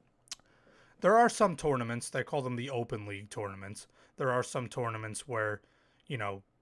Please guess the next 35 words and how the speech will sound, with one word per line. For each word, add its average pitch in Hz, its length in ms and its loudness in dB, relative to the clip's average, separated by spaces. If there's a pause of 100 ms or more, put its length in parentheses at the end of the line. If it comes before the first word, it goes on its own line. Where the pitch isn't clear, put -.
(140)
you 143 140 -2
can 107 320 -4
join 110 340 -4
with 107 140 -8
only, 110 180 -4
like, 101 160 -8
two 110 220 -10
hundred 139 360 -2
points. 135 300 -4
It's 143 160 -8
more 139 180 -2
for, 143 180 -8
like, 117 320 -6
the 110 200 -12
casual 101 580 -2
players 98 460 -4
and 95 120 -14
things 101 280 -12
like 95 160 -12
that. 107 240 -4 (260)
Some 123 220 -6
of 117 60 -4
them 110 160 -6
won't 107 200 -6
even 101 240 -10
let, 107 220 -8
like, 101 180 -8
Champion 101 500 -6
League 98 200 -14
players 98 400 -6
into 98 300 -10
it 98 100 -10
to - 100 -18
keep - 300 -14
it, 101 200 -8